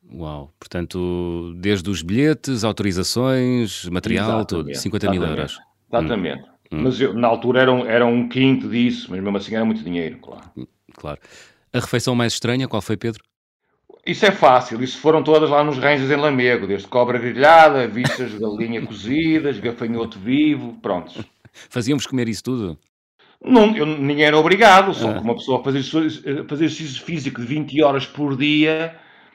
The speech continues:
Speaker 2: tudo que me metesse à frente comia, é mesmo, era
Speaker 1: Hum.
Speaker 2: mesmo sobrevivência.
Speaker 1: <laughs> Olha, e para
Speaker 2: É
Speaker 1: fechar o
Speaker 2: curioso, ninguém era obrigado a comer cobra grelhada, nem gafanhotos vivos, nem vistas de galinha, mas uma pessoa, o exercício físico que fazia era brutal, não é? Era brutal,
Speaker 1: Hum.
Speaker 2: por isso tinha que comer.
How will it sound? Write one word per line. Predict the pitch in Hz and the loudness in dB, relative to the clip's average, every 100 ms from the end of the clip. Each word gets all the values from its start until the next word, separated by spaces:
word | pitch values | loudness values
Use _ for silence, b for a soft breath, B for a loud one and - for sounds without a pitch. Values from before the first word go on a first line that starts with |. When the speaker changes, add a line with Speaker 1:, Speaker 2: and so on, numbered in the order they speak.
| b b _ _ - | b b _ _ -8
Speaker 2:
tudo | 139 135 | -8 -6
que | |
me | 143 | -6
metesse | 135 143 143 | -2 -2 -2
à | 131 | -4
frente | 143 143 135 | -2 -2 -4
comia, | 196 185 131 123 | -4 0 0 -2
é | 69 69 | -8 -14
mesmo, | 80 82 90 | -12 -8 -6
era | 87 82 | -4 -6
Speaker 1:
Hum. | |
Speaker 2:
mesmo | 98 107 | -6 -8
sobrevivência. | 113 110 113 120 135 110 135 - - - | -10 -8 -6 -4 -4 -4 -8 -12 -12 -10
Speaker 1:
<laughs> | 110 135 - - | -6 -6 -6 -6
Olha, | 104 101 | -2 0
e | |
para | - 110 | 0 -2
Speaker 2:
É | |
Speaker 1:
fechar | 117 | 0
o | 147 | 2
Speaker 2:
curioso, | 170 156 135 | 6 4 4
ninguém | 117 113 | -2 0
era | 123 | 0
obrigado | 120 117 123 | 0 2 0
a | 120 | 0
comer | 117 123 | -6 -2
cobra | 127 120 | -2 -2
grelhada, | 120 127 131 127 123 | -2 0 2 2 0
nem | 120 | -4
gafanhotos | 120 123 123 120 120 | -4 -4 -4 -4 -6
vivos, | 143 139 123 | -4 -4 -4
nem | 113 113 | -6 -4
vistas | 113 117 120 107 | -6 -6 -8 -6
de | |
galinha, | 110 131 139 123 123 B B B - | -4 -2 -2 -4 -8 B B B -6
mas | 110 107 90 - | -2 -2 -4 -8
uma | 95 | -8
pessoa, | 95 - 113 113 | -8 -6 -2 -2
o | |
exercício | 110 95 117 110 120 110 - | -4 -12 -16 -14 -14 -12 -12
físico | 113 - - | -14 -14 -14
que | |
fazia | - 107 104 117 120 | -10 -10 -6 -4 -2
era | 117 | -2
brutal, | 110 131 131 110 107 | -2 -2 0 0 0
não | 90 | -6
é? | 71 | -12
Era | 76 | -12
brutal, | 73 82 78 82 101 - B B B - | -14 -14 -10 -8 -8 -12 B B B -16
Speaker 1:
Hum. | 76 90 87 | -12 -10 -10
Speaker 2:
por | 71 | -12
isso | 64 | -12
tinha | 113 107 | -10 -10
que | |
comer. | - 107 139 95 | -8 -2 -2 -2